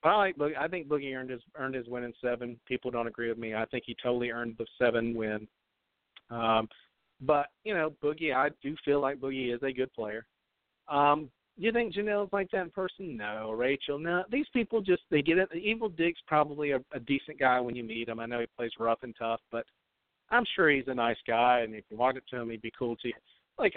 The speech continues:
I just think that, <coughs> excuse me, some people have to play a role when they go in the house to play their best game. Don't be afraid to do that, and I think Victor's just being Victor. And I think it's gonna end up getting him because I think Victor is like that outside the house,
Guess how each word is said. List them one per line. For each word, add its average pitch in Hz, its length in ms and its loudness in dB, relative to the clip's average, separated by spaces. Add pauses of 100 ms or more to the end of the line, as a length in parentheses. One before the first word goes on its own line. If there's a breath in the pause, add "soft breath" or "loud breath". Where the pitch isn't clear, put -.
I 170 100 4
just 196 260 -2
think 165 240 -2
that, 147 260 4 (840 loud breath)
<coughs> - 340 -2
excuse 180 360 0
me, 190 100 -20 (100)
some 185 140 2
people 214 280 0
have 180 180 2
to 175 80 -12
play 165 220 2
a 160 60 6
role 127 320 6
when 127 80 -4
they 123 120 -2
go 123 140 0
in 120 60 -2
the 120 60 -6
house 165 400 2
to 170 60 -8
play 131 220 2
their 135 160 4
best 120 340 0
game. 131 420 2
Don't 208 200 0
be 262 120 0
afraid 208 320 0
to 180 80 -10
do 175 200 2
that, 135 280 0
and 123 80 -2
I - 40 2
think 151 220 -6
Victor's 151 380 0
just - 160 -8
being 123 240 0
Victor. 110 360 2 (600)
And 117 100 4
I 123 40 6
think 196 160 6
it's 233 80 -2
gonna 190 160 4
end 165 180 2
up 143 160 4
getting 135 240 2
him 110 60 -2
because 113 300 2
I 131 120 4
think 170 280 -4
Victor 156 340 2
is 123 160 0
like 131 240 4
that 135 220 0
outside 147 400 -2
the 139 80 -4
house, 120 320 -4